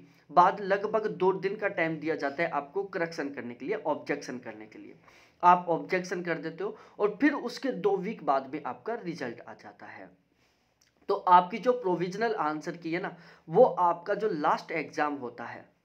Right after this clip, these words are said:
उससे लगभग दो वीक बाद आ जाती है। ठीक है, <coughs> अब एक जगदीश कुमार जी के द्वारा एक ट्वीट किया गया है, उसको हम एक बार पढ़ते हैं। देखो, इन्होंने ट्वीट किया है कि "For the academic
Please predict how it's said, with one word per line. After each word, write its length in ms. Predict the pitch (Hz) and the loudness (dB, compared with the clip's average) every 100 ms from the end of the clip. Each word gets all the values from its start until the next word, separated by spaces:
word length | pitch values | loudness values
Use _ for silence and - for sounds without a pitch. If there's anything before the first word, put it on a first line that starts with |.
| _ | _
उससे 280 | 233 226 240 | -8 0 2
लगभग 420 | 190 165 165 196 | 2 0 -2 -6
दो 220 | 165 170 160 | -2 -2 0
वीक 320 | 151 170 131 | -2 -8 -2
बाद 260 | 127 120 - | -2 -2 -10
आ 80 | 117 | -14
जाती 340 | 113 98 - | -16 -18 -20
है। 200 | - - - _ _ _ | -20 -20 -20 _ _ _
ठीक 180 | 196 185 | -10 -10
है, 60 | 196 - - - _ _ _ _ _ - 1077 370 285 | -14 -16 -20 -20 _ _ _ _ _ 6 6 2 0
<coughs> 140 | - | 6
अब 160 | 233 254 | 6 6
एक 460 | 240 240 233 247 - - - | 2 2 2 -6 -16 -20 -18
जगदीश 540 | 151 208 208 190 254 | 4 4 4 -2 -6
कुमार 360 | - 196 190 190 | -4 6 6 6
जी 100 | 190 | 0
के 120 | 202 | -6
द्वारा 300 | 170 170 180 | 0 4 4
एक 320 | 185 190 - - | 4 -2 -8 -10
ट्वीट 300 | 185 233 - | -4 -4 -4
किया 240 | 170 151 | -2 0
गया 240 | 135 135 139 | 0 -2 -2
है, 340 | 190 - _ _ | -4 -8 _ _
उसको 260 | 190 190 233 | -14 0 2
हम 160 | 220 175 | 2 0
एक 200 | 165 165 | -2 2
बार 220 | 170 165 | 0 0
पढ़ते 280 | 131 123 139 | -8 -8 -8
हैं। 260 | 165 240 - - _ | -8 -12 -18 -20 _
देखो, 220 | 208 254 202 | -4 -4 -2
इन्होंने 300 | 196 233 269 | -2 0 -2
ट्वीट 360 | 220 208 233 | -4 -6 -6
किया 180 | - 190 | 0 0
है 40 | |
कि 140 | 185 226 | 0 -8
"For 320 | - 208 214 | 0 4 4
the 180 | 214 226 180 | 6 2 2
academic 500 | 175 185 190 190 | -4 -4 -4 -6